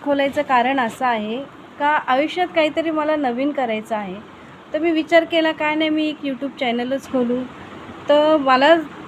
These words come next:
लोकांना हसवायला खूप आवडतं, म्हणून मी छोटे छोटे एक व्हिडिओ बनवले आहेत, कॉमेडी व्हिडिओ. तर मला, तुम्हाला बघायला ते खूप आवडतील. तर प्लीज मंडळी, मला सपोर्ट करा आणि माझ्या चॅनलला सबस्क्राईब करा, लाईक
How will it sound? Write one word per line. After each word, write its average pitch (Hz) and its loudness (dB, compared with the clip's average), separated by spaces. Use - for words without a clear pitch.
लोकांना 277 4
हसवायला 285 2
खूप 311 2
आवडतं, 220 2
म्हणून 277 4
मी 359 4
छोटे 294 2
छोटे 311 4
एक 311 6
व्हिडिओ 262 4
बनवले 254 2
आहेत, 233 4
कॉमेडी 247 0
व्हिडिओ. 226 0
तर 294 6
मला, 302 6
तुम्हाला 285 6
बघायला 294 4
ते 311 0
खूप 302 2
आवडतील. 240 2
तर 254 4
प्लीज 302 0
मंडळी, 254 4
मला 247 2
सपोर्ट 240 -2
करा 208 0
आणि 240 2
माझ्या 269 6
चॅनलला 262 4
सबस्क्राईब 240 2
करा, 233 4
लाईक 214 0